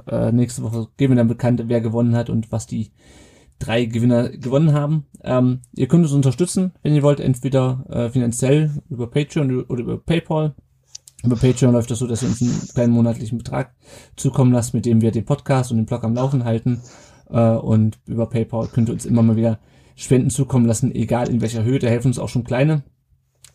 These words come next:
Beträge. Ihr könnt uns auch gerne Rezensionen auf Apple Podcasts da lassen. Das hilft uns, dass andere V-F-B-Fans uns leichter finden. Äh, wir lesen die auch vor. Wir haben ja letzte Woche, oder was vorletzte Woche, eine nicht so schöne Rezension vorgelesen. Diesmal haben wir eine bekommen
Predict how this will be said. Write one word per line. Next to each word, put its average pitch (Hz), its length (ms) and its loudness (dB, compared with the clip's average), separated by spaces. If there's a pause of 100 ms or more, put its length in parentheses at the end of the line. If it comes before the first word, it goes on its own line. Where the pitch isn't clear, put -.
(140)
Beträge. 131 460 0
Ihr 127 140 -2
könnt 156 160 2
uns 131 80 2
auch 127 80 -2
gerne 139 420 4
Rezensionen 139 400 2
auf 160 120 -2
Apple 143 200 -4
Podcasts - 640 -6
da 151 160 -4
lassen. 160 440 -8
Das 139 140 -16
hilft 147 220 -8
uns, 135 100 -6
dass 127 80 -12
andere 127 300 -6
V-F-B-Fans 127 580 -2
uns 120 160 -4
leichter 120 240 -4
finden. 185 320 2 (640)
Äh, 131 140 2
wir 131 80 6
lesen 160 260 6
die 135 80 2
auch - 100 0
vor. 170 240 2
Wir 151 60 4
haben 139 80 6
ja 135 80 2
letzte 135 260 0
Woche, 131 320 4 (160)
oder 117 220 -6
was 117 140 -6
vorletzte 139 340 -2
Woche, 120 100 -8
eine 123 140 0
nicht 160 160 2
so 156 100 -8
schöne 135 180 -2
Rezension 131 420 0
vorgelesen. 123 440 -2 (220)
Diesmal 135 220 2
haben 127 100 4
wir - 160 -4 (360)
eine 127 220 -2
bekommen 151 540 -2